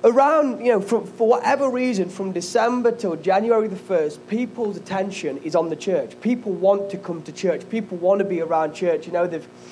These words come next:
they, uh, they associate Christmas, sure, with Santa Claus, sure, with presents, but also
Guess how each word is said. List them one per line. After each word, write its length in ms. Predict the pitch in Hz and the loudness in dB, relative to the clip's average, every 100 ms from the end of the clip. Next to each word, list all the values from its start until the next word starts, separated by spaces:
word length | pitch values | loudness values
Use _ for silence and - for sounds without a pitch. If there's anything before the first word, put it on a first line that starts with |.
| - - - | -20 -8 0
they, 260 | 170 180 | 2 4
uh, 200 | 175 160 | 4 2
they 140 | 165 170 | 2 0
associate 640 | - 214 220 - 185 175 | 4 4 4 2 0 0
Christmas, 440 | - 202 202 180 - | 0 0 0 -4 -2
sure, 240 | 220 208 | 2 4
with 160 | 202 196 | 4 2
Santa 360 | 196 180 180 | 2 2 0
Claus, 320 | - 185 180 180 | -2 0 0 2
sure, 140 | 202 | 2
with 220 | 190 - | 2 0
presents, 380 | 185 180 175 - | 0 2 0 -6
but 140 | - | -4
also 760 | 170 208 233 254 - 175 175 | 2 6 6 4 0 2 2